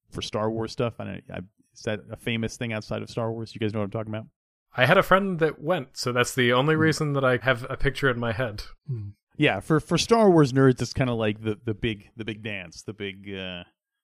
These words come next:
Speaker 1: that's probably not a good analogy to use. <laughs> It's ner-, nerds aren't famous for their love of dancing, but, uh, it's, you know, it's like the big Magic the Gathering tournament of the year. So anyway, but one thing I thought was really cool about it was that everyone there was enormously positive.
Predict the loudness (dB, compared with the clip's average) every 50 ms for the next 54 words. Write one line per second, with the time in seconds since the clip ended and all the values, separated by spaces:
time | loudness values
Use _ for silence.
0 | _ _ -16 -10 -8 -8 -8 -8 -10 -10 -10 -10 -10 -8 -8 -8 -8 -8 -8 -8
1 | -10 -10 -10 -10 -10 -10 -12 -12 -12 -6 -6 -6 -4 -4 -10 -10 -8 -8 -8 -2
2 | 2 2 2 2 2 -2 -4 -4 0 2 2 2 4 2 0 -2 0 0 0 0
3 | 2 0 -2 -2 0 0 0 0 0 0 0 -2 -2 -2 -2 0 0 0 -2 -4
4 | -6 -6 -6 -6 -6 -2 -2 -2 -2 -2 -4 -6 -6 -6 -8 -10 -12 -12 -16 -16
5 | -14 -14 -16 -16 -16 -12 -10 -8 -8 -6 -8 -4 -4 -2 -2 -2 -2 -2 -2 0
6 | 2 0 0 0 -2 -12 -4 -2 0 0 2 0 -2 -4 -6 -6 -8 -8 -8 -6
7 | -8 -10 -6 -6 -6 -6 -6 -8 -8 -8 -8 -10 -12 -14 -16 -18 _ _ _ _
8 | _ _ _ _ 4 6 6 6 8 6 6 4 4 2 2 2 2 2 2 -2
9 | -4 -4 -4 -2 -2 0 0 0 0 -2 0 -2 -2 -2 -2 -4 -4 -2 -2 -2
10 | 0 0 0 0 0 0 -2 -4 -4 -6 -4 -4 -6 -6 -2 -2 -2 -2 0 0
11 | 0 0 0 0 0 -2 -2 0 0 0 0 0 0 2 2 2 2 0 -2 -4
12 | -4 -4 -4 -4 -4 -2 2 4 4 4 4 0 -2 -4 -6 -10 -8 -8 -8 -6
13 | -6 -6 -8 -8 -10 -10 -12 -14